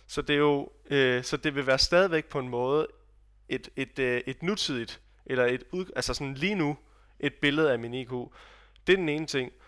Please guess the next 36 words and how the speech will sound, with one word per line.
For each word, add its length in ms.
Og 60
så 100
er 40
den 80
anden 200
ting, 260
det 60
er 40
jo 180
også, 200
at 120
når 80
man 160
tager 200
tests 380
og 80
så 100
videre, 460
den 120
måde, 140
man 140
gør 200
det 80
på, 180
jamen, 260
så 120
er 40
der 100
jo 220
forskellige 360
ting, 220
der 60
kan 80
spille 320
ind, 120
som 320